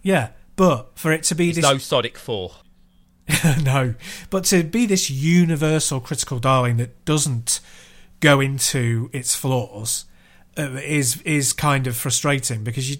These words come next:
Speaker 1: you want there to be enough truth in there for it to be universal. So the game of the year really should appeal to the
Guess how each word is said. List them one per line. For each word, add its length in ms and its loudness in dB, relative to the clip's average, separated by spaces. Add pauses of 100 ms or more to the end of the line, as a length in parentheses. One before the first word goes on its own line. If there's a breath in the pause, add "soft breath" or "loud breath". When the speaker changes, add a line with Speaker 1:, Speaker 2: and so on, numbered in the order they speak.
Speaker 1:
you 140 -2
want 300 0 (560)
there 80 0
to 100 -4
be 260 -2 (320 loud breath)
enough 300 -2
truth 420 0
in 140 -4
there 380 -10 (640 soft breath)
for 300 0
it 200 -2
to 120 0
be 280 2
universal. 840 2
So 460 0 (640 loud breath)
the 60 -6
game 240 4
of 100 0
the 60 -2
year 300 2
really 260 2
should 240 0
appeal 360 -2
to 120 -6
the 200 -4